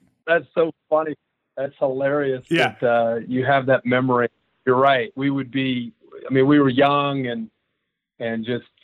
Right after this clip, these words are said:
Speaker 1: clowns, and especially him. He, he was, uh, he was an instigator for sure.
Speaker 2: Good to know that nothing's changed in the past twenty years. Um, but you,
Speaker 1: <laughs> Yeah.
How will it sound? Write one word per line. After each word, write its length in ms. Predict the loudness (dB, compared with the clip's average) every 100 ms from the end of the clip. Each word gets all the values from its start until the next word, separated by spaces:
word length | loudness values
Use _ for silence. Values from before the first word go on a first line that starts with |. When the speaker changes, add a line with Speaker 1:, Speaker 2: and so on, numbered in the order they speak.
| -4
Speaker 1:
clowns, 600 | 0 2 2 0 0 -4 -6
and 80 | -6
especially 540 | -2 0 0 0 -2
him. 340 | 2 0 -2 -6
He, 220 | -2 -2 0
he 220 | 0 0
was, 360 | 0 -2 0
uh, 360 | 0 2 2 0 -4
he 160 | 0 0
was 160 | 2
an 80 | 2
instigator 680 | 0 0 -2 0 2 2 0
for 120 | -4
sure. 380 | -2 2 2 0 -4 -20 _ -6
Speaker 2:
Good 160 | 0 2
to 40 | 4
know 140 | 2
that 140 | 2
nothing's 360 | 2 2 0 -2
changed 380 | 0 0 0 0
in 60 |
the 60 | -2
past 300 | 0 0 0
twenty 240 | -2 0
years. 300 | 0 0 -2 -8 -16 -6
Um, 420 | 0 4 4 0 -8 -16 -8
but 380 | 0 6 6 4 -2 2
you, 240 | 4 2 0
Speaker 1:
<laughs> 80 | -8
Yeah. 220 | -4